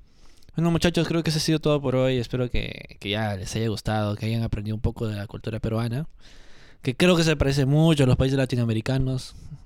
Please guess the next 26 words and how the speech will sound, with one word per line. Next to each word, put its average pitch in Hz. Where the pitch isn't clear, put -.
Ahí, 127
este, 110
si -
escuchan 127
esto, 117
eh, 117
díganme, 127
¿no? 151
Ya, 143
las 123
redes 143
sociales 127
están 127
ahí 120
abiertas 117
para 113
ustedes. 113
Nadie 139
me 127
habla, 131
así 131
que -
puedo 123
contestar 120
cualquier 117
cosa. 135